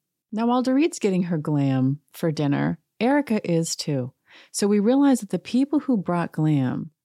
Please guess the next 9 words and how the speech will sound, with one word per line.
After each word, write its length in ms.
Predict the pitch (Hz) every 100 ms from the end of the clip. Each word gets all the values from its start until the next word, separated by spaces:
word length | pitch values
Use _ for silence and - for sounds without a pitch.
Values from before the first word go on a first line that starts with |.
| -
are 100 | 139
four 300 | - 240 160
of 100 | 139
them: 240 | - 156 - _ _ _
Dorit, 600 | 165 147 170 240 254 - _ _ _ _
Erica, 640 | 175 165 151 156 143 143 147 _ _ -
Sutton, 560 | - 175 185 185 180 -
and 180 | - 165
Garcelle. 680 | 151 143 143 - 143 135 143